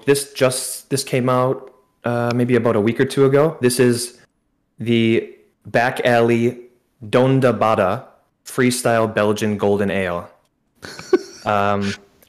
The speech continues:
Speaker 2: It's quite the name.
Speaker 1: what the hell is that? Um, Don, Donda Bada is apparently a bar. It's called Bar Donda Bata. And for a long time, I had no idea what it meant. It's just the name of the character on the can, the, this luchador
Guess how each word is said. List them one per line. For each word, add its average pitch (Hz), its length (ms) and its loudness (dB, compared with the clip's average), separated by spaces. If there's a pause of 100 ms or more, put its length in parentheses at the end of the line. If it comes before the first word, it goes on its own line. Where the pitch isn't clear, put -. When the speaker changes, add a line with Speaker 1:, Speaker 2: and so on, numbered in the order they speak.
(180)
Speaker 2:
It's - 80 -12
quite - 220 -4
the 92 80 -4
name. 87 280 -2
Speaker 1:
what 139 160 0
the 143 60 2
hell 143 240 2
is 127 120 2
that? - 640 0
Um, 113 400 0 (160)
Don, 143 360 2 (220)
Donda 135 400 0
Bada 127 340 0
is 120 280 -6
apparently 120 420 -4
a 104 80 -2
bar. 101 600 -4
It's - 80 -20
called 110 220 -8
Bar 107 220 0
Donda 107 360 -4
Bata. 120 420 -4 (600)
And 110 440 0 (560)
for 123 560 2
a 127 80 2
long 135 260 2
time, 131 300 -2
I 117 220 -2 (1300)
had 123 160 -6
no 139 220 0
idea 127 240 2
what 117 140 -2
it 104 120 -2
meant. 104 300 -2
It's - 180 -4
just 180 260 0
the 156 80 4
name 123 260 2
of 107 140 -2
the 110 80 0
character 107 500 -2
on 101 180 0
the 95 80 -4
can, 95 440 -4
the, 95 120 -8
this 101 260 -6
luchador 92 640 -4